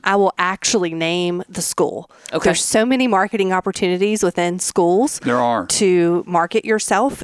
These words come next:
Speaker 1: And so when I see I'm getting a lot of traction, that is where I'm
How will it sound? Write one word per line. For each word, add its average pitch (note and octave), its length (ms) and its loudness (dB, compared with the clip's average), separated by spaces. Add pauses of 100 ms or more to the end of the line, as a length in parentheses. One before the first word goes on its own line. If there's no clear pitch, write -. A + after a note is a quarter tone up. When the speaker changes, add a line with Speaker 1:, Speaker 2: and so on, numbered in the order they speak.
Speaker 1:
And G3 180 0
so F#3+ 280 4
when F3+ 240 0
I F#3 240 -2
see G3 640 -4
I'm F#3 180 -2
getting F3 340 -2
a E3+ 60 0
lot E3 220 -2
of E3+ 120 -6
traction, A#3 680 -2 (400)
that E3+ 180 2
is F#3+ 160 0
where F#3 340 2
I'm F3+ 360 -2